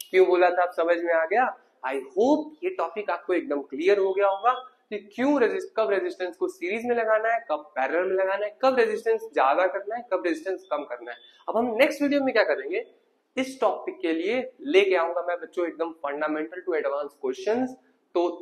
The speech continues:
please उस video में भी हमें, हमें साथ दीजिएगा, हमें support करेगा। तब तक के लिए इस video को like and subscribe करना ना भूलें। मिलते हैं आप सबसे next video में, तब तक के लिए बाय बाय बच्चों।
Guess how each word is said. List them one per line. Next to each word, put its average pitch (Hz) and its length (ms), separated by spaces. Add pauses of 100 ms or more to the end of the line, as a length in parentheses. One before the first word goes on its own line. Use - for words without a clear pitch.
(160)
please 254 400
उस 214 160
video 208 260
में 208 140
भी 208 100
हमें, 190 260 (420)
हमें 160 120
साथ 180 360
दीजिएगा, 220 360
हमें 208 180
support 202 420
करेगा। 220 280
तब 247 260
तक 202 160
के 214 80
लिए 214 100
इस 202 120
video 190 200
को 202 100
like 165 280
and - 100
subscribe 175 340
करना 180 260
ना 151 200
भूलें। 180 320
मिलते 160 300
हैं 185 60
आप 175 160
सबसे 185 240
next 139 320
video 151 180
में, 190 140
तब 139 180
तक 135 140
के 139 80
लिए 156 100
बाय 117 220
बाय 113 140
बच्चों। 117 300